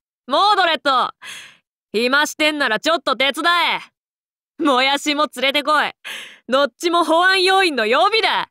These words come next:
予備！トリトンよ。なあ、いいんだぜ。そんななりしてんだ。ガキどもと一緒にはしゃいだって、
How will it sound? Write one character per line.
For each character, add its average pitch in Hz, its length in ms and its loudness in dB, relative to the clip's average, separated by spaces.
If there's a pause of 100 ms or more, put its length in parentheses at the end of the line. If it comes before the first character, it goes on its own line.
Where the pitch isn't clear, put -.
予 294 140 2 (100)
備！ 320 360 -2 (3000)
ト 226 240 2
リ 226 160 0
ト 170 140 -6
ン 170 100 -8
よ。 196 500 -4 (1600)
な 185 300 -2
あ、 - 60 -18 (600)
い 190 140 0
い 302 100 -2
ん 415 100 -4
だ 269 120 0
ぜ。 254 260 -4 (960)
そ 277 260 0
ん 262 120 0
な 269 80 2
な 247 140 2
り 240 100 2
し - 80 -6
て 226 160 -2
ん 196 60 -4
だ。 - 300 -12 (400)
ガ 247 200 2
キ 277 140 2
ど 247 120 2
も 202 100 -2
と 165 120 -8
一 185 100 -4
緒 240 160 0
に 233 100 2
は 226 200 0
し 247 120 -2
ゃ 247 60 0
い 240 80 2
だ 190 80 -2
っ 160 60 -10
て、 - 320 -16